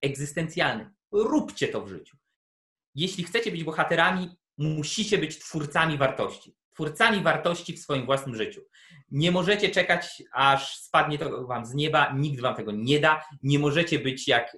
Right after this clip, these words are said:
dzikie zwierzęta, które próbują wyrwać wartości z życia innych ludzi. Nie możecie być jak pasożyty, które się przyssą do kogoś i będą próbowały żyć jego osiągnięciami, jego zasługami. Nie. To wy musicie być bohaterami swojej własnej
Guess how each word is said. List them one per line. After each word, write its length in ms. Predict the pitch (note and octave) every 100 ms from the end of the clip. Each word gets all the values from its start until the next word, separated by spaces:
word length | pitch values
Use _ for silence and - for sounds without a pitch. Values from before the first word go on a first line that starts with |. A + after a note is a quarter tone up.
| B2+
dzikie 300 | A#2+ D3 D#3
zwierzęta, 420 | B2+ B2+ C#3 C3+
które 200 | - B2+
próbują 420 | A#2 B2+ B2+ A#2
wyrwać 480 | A2+ D3 - B2 A#2
wartości 640 | A#2 A#2 B2+ - - A2+ _ _ _
z 180 | A#2+ A2+
życia 200 | C3 D3+
innych 240 | B2 A2+
ludzi. 200 | D#3 D3
Nie 60 | C#3+
możecie 240 | C3+ -
być 120 | - -
jak 140 | -
pasożyty, 500 | B2+ - B2+ C#3 C#3
które 220 | - B2
się 100 | A#2
przyssą 640 | - - - D3+ - - B2+
do 120 | B2
kogoś 260 | C3 B2 A#2+ _ _ _
i 40 |
będą 280 | C3 C3 B2+
próbowały 440 | - B2+ B2 B2 A#2+
żyć 200 | - -
jego 320 | C3 D#3+ C#3+
osiągnięciami, 680 | C#3 - B2+ C3+ C3 D3 C3 A#2+
jego 180 | B2+
zasługami. 440 | B2 B2+ C3+ C3+ D3
Nie. 260 | D#3 F#2 - _ _
To 160 | - B2
wy 240 | A#2 F#3+
musicie 420 | G3+ F3+ D3 D3
być 300 | C#3 A2+ - _ _
bohaterami 480 | B2 D3+ C#3+ C#3+ C#3+
swojej 220 | - C3+
własnej 380 | B2+ C3+ C3 -